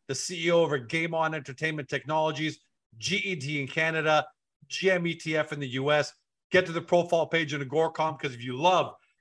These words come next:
Web three engagement, N F T, real world into the metaverse,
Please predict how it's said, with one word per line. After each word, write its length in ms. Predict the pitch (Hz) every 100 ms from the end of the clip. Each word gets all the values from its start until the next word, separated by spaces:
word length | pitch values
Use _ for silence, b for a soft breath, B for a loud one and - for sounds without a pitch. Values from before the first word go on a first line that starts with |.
| _ -
Web 380 | 135 175 170
three 260 | 175 185 175
engagement, 560 | 156 151 175 175 135 - _ _
N 160 | 151 175
F 220 | 170 175
T, 300 | 185 180 147
real 380 | 113 147 196 175
world 400 | 160 175 175 170 156
into 180 | 156
the 100 | 151
metaverse, 560 | 156 165 160 147 156 151